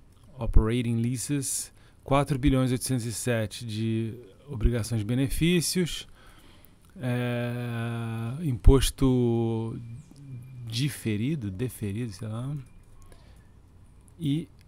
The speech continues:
ó, outros passivos não correntes.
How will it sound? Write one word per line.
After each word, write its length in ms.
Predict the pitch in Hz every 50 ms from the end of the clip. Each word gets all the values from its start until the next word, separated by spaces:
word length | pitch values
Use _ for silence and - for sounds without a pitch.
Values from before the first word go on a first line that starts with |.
| - - - -
ó, 300 | - - 139 135 143 151 -
outros 380 | 170 151 143 147 139 - -
passivos 440 | - - 143 123 - - 135 127 127
não 200 | 131 131 131 135
correntes. 680 | 123 - 147 123 113 104 101 92 95 98 - - -